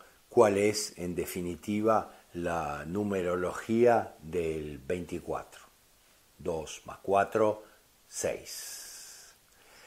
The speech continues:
Uno de los números maestros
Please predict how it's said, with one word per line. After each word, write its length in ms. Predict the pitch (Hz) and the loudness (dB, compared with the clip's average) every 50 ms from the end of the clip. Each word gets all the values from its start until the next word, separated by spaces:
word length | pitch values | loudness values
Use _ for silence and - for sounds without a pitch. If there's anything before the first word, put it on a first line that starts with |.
| - - - - - - - - - - - _ _ _ _ _ _ _ | -20 -20 -20 -20 -20 -20 -20 -20 -20 -20 -20 _ _ _ _ _ _ _
Uno 680 | - 90 90 90 95 92 90 90 87 85 82 78 76 71 | -8 -6 -4 -4 -4 -4 -4 -4 -4 -4 -6 -8 -10 -8
de 120 | 85 85 | -6 -6
los 180 | 80 80 76 82 | -4 -4 -6 -6
números 500 | 85 90 87 85 85 82 80 78 76 73 | -8 -8 -6 -6 -6 -8 -8 -8 -8 -8
maestros 1200 | 73 80 80 85 90 95 98 98 - - - 104 90 87 85 82 80 78 76 76 - - - - | -8 -6 -6 -4 -2 -2 -2 -2 -4 -2 0 0 2 2 0 0 -2 -4 -6 -8 -12 -16 -18 -20